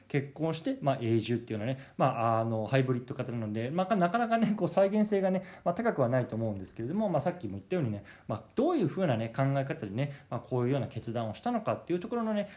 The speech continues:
部分をね、今日は、あの、具体的に話していきたいなと思います。うん。でね、まあ、あの、まず一つのフォーカスとして、やっぱりこう仕事で行くっていう、これがね、やっぱり最もね、近道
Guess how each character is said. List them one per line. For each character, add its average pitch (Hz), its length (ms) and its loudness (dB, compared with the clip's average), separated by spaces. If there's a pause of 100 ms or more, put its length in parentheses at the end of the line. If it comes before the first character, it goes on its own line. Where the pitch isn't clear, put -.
部 190 100 4
分 147 120 2
を 104 60 -2
ね、 104 260 -6
今 113 80 -2
日 98 40 -2
は、 98 180 -6
あ 104 60 -2
の、 104 60 -4
具 98 100 -4
体 98 140 -2
的 - 180 -6
に 101 60 0
話 107 220 -2
し - 20 -16
て 101 100 -6
い - 20 -4
き - 80 -18
た 123 100 0
い 113 60 0
な 95 100 -4
と - 120 -8
思 101 120 -2
い 101 60 -4
ま 117 80 2
す。 117 160 -4 (260)
う 113 40 2
ん。 95 100 -4 (800)
で 170 60 -4
ね、 214 160 2 (200)
ま 190 280 4
あ、 151 180 6
あ 160 40 2
の、 156 120 0
ま 277 120 8
ず 262 80 4
一 - 160 -4
つ 214 80 -4
の 139 60 4
フ 151 120 -2
ォ 175 40 2
ー 175 40 -6
カ 120 80 -2
ス 98 60 -8
と 104 80 -4
し - 80 -14
て、 113 100 -6
や 113 80 -2
っ 110 40 -6
ぱ - 120 -2
り 117 60 0
こ 117 100 -8
う 110 40 -6
仕 - 140 -4
事 277 240 2
で 330 80 0
行 285 100 0
く 311 100 0
っ - 20 0
て - 180 -2
い 120 40 2
う、 - 20 -4
こ 196 100 -4
れ 240 60 -2
が 269 80 2
ね、 - 340 -2
や 196 60 2
っ 190 60 -6
ぱ 226 80 0
り 185 60 4
最 127 380 2
も 156 60 6
ね、 107 180 -2
近 - 180 2
道 147 80 2